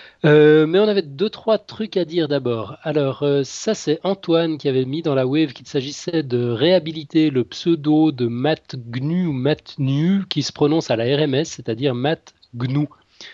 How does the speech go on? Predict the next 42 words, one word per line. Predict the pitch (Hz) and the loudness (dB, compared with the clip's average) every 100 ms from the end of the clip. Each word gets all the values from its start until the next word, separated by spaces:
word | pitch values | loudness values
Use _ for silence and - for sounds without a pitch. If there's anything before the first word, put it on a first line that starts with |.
| - _ _ | -20 _ _
ou | 139 | -4
New. | 127 139 165 - _ _ | 0 2 2 0 _ _
<laughs> | - - | 0 2
Je | 127 143 | 4 2
sais | 143 120 | 2 -2
pas, | - 110 | 0 -2
en | |
fait, | 113 131 | 0 -2
on | 139 | 0
aurait | 127 117 | 0 -2
dû | 123 | 0
laisser | 123 127 | -2 -2
faire | - 110 | -2 -2
Antoine. | 110 123 123 - - - - - - | 0 -2 -4 -6 -6 -6 -8 -12 0
Bon, | 147 | 4
bref, | 139 147 139 147 | 6 4 2 0
il | 139 | -4
va | 135 135 131 | 2 2 2
ré-, | 131 151 151 | 2 4 4
réhabiliter | 139 143 143 131 131 131 143 131 | 2 0 0 -2 -10 -10 -4 -4
la | 120 | -4
semaine | - 120 | -8 -8
prochaine. | - 123 143 165 139 131 175 | -8 -8 -4 -2 -4 -6 -10
Donc, | 127 120 - | -10 -8 -6
euh, | 120 | -6
Matt, | 123 123 _ 131 | -4 -6 _ -4
euh, | 123 123 | -4 -4
Matt | 123 120 | -6 -10
Gnu | 123 120 135 131 | -10 -6 0 0
est | 123 - | -2 -2
un | 127 | -2
de | 127 117 120 | -2 -2 -2
nos | 117 127 | 0 2
auditeurs | 151 135 127 123 135 - | 2 0 -2 0 2 0
qui | 120 | -6
nous | 117 | -6
a | 120 | -6
fait | 131 | -2
pas | 135 | 0
mal | 127 117 | 0 0
de | 120 117 | -2 -4
retours, | 113 127 131 143 | -2 -2 2 0